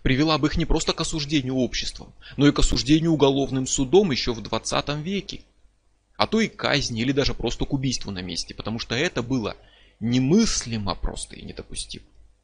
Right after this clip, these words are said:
Прошлое с нашей точки зрения может казаться аморальным. Наша точка зрения может казаться аморальным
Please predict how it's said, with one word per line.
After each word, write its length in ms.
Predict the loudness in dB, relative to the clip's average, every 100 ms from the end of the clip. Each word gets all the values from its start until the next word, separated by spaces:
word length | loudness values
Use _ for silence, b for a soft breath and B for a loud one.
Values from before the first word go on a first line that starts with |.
| _ _ _ _ _
Прошлое 480 | 2 4 4 0 -2
с 80 | -2
нашей 300 | -2 -2 -2
точки 260 | -4 -6
зрения 280 | -4 -2 -2
может 220 | -4 -6 -6
казаться 360 | -4 -4 -4
аморальным. 460 | -6 -4 -4 -6 -10 -16 -18 B B
Наша 400 | -2 2 6 4
точка 320 | 4 0 0 -2
зрения 280 | -2 -2
может 220 | -4 -2 -2
казаться 380 | -2 -4 -4
аморальным 500 | -6 -4 -2 -2 -4